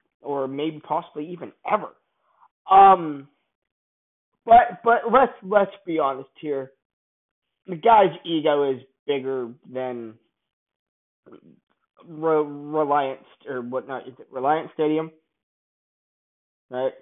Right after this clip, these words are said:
Something like Allegiant Stadium. His, his ego is bigger than that football, than that goddamn foot, foot, than that goddamn football field.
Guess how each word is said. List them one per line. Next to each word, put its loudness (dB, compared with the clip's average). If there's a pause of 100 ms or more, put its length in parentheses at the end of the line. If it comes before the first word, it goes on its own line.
(120)
Something -8
like -12
Allegiant -4
Stadium. -6 (800)
His, 2 (240)
his 0
ego 0
is -4
bigger -2
than -4
that -6 (500)
football, -6 (480)
than -4
that -4
goddamn -4 (100)
foot, -4 (300)
foot, -4 (140)
than -4
that -6
goddamn 0
football 0
field. -2